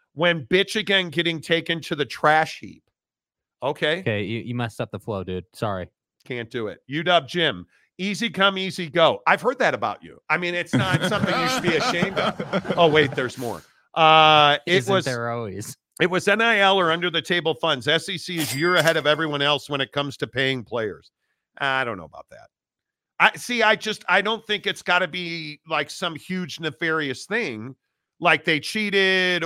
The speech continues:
Speaker 1: or, you know, come on.
Speaker 2: Yeah. Yeah.
Speaker 1: Come on. Uh, we, we did not ma-,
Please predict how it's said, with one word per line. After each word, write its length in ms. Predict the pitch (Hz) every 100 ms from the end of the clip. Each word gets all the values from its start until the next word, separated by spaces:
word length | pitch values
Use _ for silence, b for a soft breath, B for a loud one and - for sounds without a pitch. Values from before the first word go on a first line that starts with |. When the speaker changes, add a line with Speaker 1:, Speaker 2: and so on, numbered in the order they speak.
| 165
Speaker 1:
or, 680 | 151 147 139 131 127 120 - _ _ _ _ _
you 120 | 180
know, 380 | 151 104 85 87 _ _
come 140 | 202 139
on. 140 | 69
Speaker 2:
Yeah. 180 | 53 - - _ _ _ _ _
Yeah. 240 | - 85 87
Speaker 1:
Come 180 | 143 107
on. 220 | 73 - _ _ -
Uh, 240 | 156 156 160
we, 280 | 185 196 196
we 220 | 165 196 202
did 200 | 202 151
not 320 | 180 202 -
ma-, 140 | 165